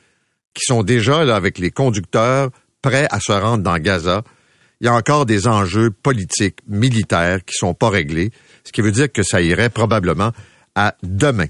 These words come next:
Et je rappelle que vingt camions, là, c'est une fraction de ce qui est nécessaire pour pouvoir fournir, euh, évidemment, les médicaments, la nourriture, l'eau, euh, pour les gens de Gaza. Puis, rappelons-nous, euh, ce déplacement de la population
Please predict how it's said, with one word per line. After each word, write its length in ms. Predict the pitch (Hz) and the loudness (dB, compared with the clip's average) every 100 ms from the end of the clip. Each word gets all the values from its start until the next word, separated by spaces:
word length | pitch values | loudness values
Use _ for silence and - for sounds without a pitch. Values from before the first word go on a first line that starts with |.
| _ _ - - - - - | _ _ -20 -20 -20 -18 -6
Et 120 | 90 | -4
je 100 | 82 | -2
rappelle 400 | 104 170 175 131 | 0 0 0 0
que 220 | 123 107 - | 0 -2 -2
vingt 300 | 85 156 170 | 0 0 2
camions, 420 | 131 107 139 175 | 0 2 2 2
là, 240 | 120 123 - | 2 0 -2
c'est 260 | - 104 | -4 -2
une 120 | 110 92 | 0 -2
fraction 680 | 120 135 - - 131 147 - | -2 -2 -2 0 0 0 -2
de 140 | 95 | -4
ce 100 | - | -4
qui 120 | - | -2
est 60 | 95 | 0
nécessaire 760 | 117 110 95 - 92 110 113 | 0 0 -2 0 0 2 0
pour 220 | - 101 | -4 -8
pouvoir 520 | - 123 92 107 113 - | -2 0 2 2 2 2
fournir, 560 | 143 101 98 98 113 - - - - - - | 0 2 2 2 2 -2 -12 -20 -20 -20 -6
euh, 100 | 82 - | -4 0
évidemment, 420 | 107 101 113 120 | 0 2 2 2
les 120 | 98 | 2
médicaments, 580 | 85 76 - 95 87 101 | 0 -2 -2 -2 0 0
la 100 | 90 | 0
nourriture, 600 | 85 78 82 - 98 87 | 0 -2 -2 -2 0 0
l'eau, 320 | 92 87 98 - - _ - - - - | -2 0 0 -2 -14 _ -20 -20 -16 -6
euh, 160 | 82 80 | -2 -2
pour 420 | - 113 107 - | 0 2 2 0
les 200 | 90 85 | 0 0
gens 180 | 110 104 | 0 2
de 260 | 85 80 - | 0 0 -2
Gaza. 440 | 87 92 80 69 - - - _ _ | -2 0 0 -4 -8 -20 -20 _ _
Puis, 200 | - 95 - | -4 -2 -2
rappelons-nous, 840 | 90 139 151 127 98 127 151 - | 0 0 0 2 2 2 0 -2
euh, 80 | 82 | -8
ce 140 | 80 101 | -4 -2
déplacement 760 | 85 147 120 107 - 110 117 | 2 0 2 -2 -2 -2 0
de 60 | 87 | 0
la 80 | 82 | -2
population 760 | 85 - 82 78 - 107 127 | -4 -2 -2 -2 -2 -4 -6